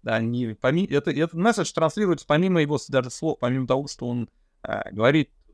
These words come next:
просто своим внешним видом, он просто вот, э, демонстрирует ненависть. Помните так называемое завещание Ленина? Ленин написал, его главная претензия к Сталину была по поводу его глупости и нетерпимости. И он пишет, что этот,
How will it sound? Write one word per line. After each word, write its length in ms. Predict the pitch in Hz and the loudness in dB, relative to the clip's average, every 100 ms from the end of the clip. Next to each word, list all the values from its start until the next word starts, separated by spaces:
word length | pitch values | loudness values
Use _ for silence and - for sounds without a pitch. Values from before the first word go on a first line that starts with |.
| _ - | _ -4
просто 360 | 135 131 - | 0 0 -4
своим 640 | - 123 123 113 104 98 95 | -8 0 2 2 -2 -6 -8
внешним 480 | 113 139 139 123 120 - | -2 0 0 0 -2 0
видом, 320 | 214 151 113 | 2 2 2
он 160 | 107 - _ _ - | -2 -6 _ _ -6
просто 380 | 113 - 113 104 | -6 -2 0 0
вот, 260 | 104 - - - | 0 -4 -10 -8
э, 220 | 107 95 | -6 -6
демонстрирует 760 | 95 113 117 - 151 160 135 135 | -2 2 2 2 2 2 0 0
ненависть. 460 | 135 117 98 - _ _ _ | 2 2 0 -4 _ _ _
Помните 560 | - 262 285 196 175 143 _ - | 2 4 4 4 2 2 _ -12
так 100 | 123 | -4
называемое 340 | 143 165 151 131 | 0 2 2 2
завещание 500 | 135 - 160 139 135 | -4 -2 0 0 0
Ленина? 600 | 147 135 107 101 101 - _ - | 0 0 -2 -6 -10 -14 _ -10
Ленин 520 | 117 139 135 117 110 | -2 0 2 0 -2
написал, 580 | 110 117 - 131 117 - _ 127 | -4 -6 -2 0 0 -4 _ -8
его 200 | 127 131 | -4 0
главная 300 | 147 143 120 | 2 2 0
претензия 440 | 127 151 127 123 | -2 -2 -2 -2
к 80 | - | -6
Сталину 500 | - 180 202 175 123 | 2 4 6 4 0
была 280 | 117 113 104 | 0 0 0
по 120 | 120 | -6
поводу 320 | - 127 120 | -6 -4 -2
его 260 | 117 117 113 | -2 -4 -6
глупости 500 | 131 156 - 151 - | -8 -6 -4 -6 -6
и 80 | 110 | -8
нетерпимости. 800 | 107 - - 180 175 - - - _ _ _ _ _ | -8 -12 -4 0 2 0 -8 -18 _ _ _ _ _
И 100 | - | -2
он 100 | 143 | 0
пишет, 300 | - 160 127 - | 0 -2 -4 -8
что 220 | - 131 | -8 0
этот, 560 | 156 156 _ - 135 | 0 0 _ -2 -2